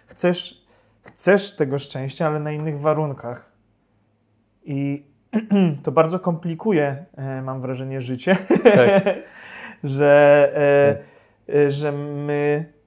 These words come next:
Speaker 1: mamy, musimy mieć bardzo dużo szczęścia, żeby spotkać osobę, która ma podobny interes jak ty.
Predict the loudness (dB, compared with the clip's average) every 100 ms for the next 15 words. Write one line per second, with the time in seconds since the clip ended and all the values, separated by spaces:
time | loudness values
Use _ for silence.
0 | _ _ _ _ _ _ _ -6 -4 -2
1 | -2 -4 -4 -6 _ _ _ _ -20 -16
2 | -12 -10 -10 -8 -8 -8 -8 -10 -14 -4
3 | 2 4 2 0 -2 0 -2 0 0 -2
4 | -4 2 2 2 -2 0 2 2 0 -4
5 | -4 0 0 2 -2 -2 -4 -4 -2 0
6 | -2 -2 -2 -2 -2 2 2 2 -2 -4
7 | -2 0 0 0 -6 -12 -16 -20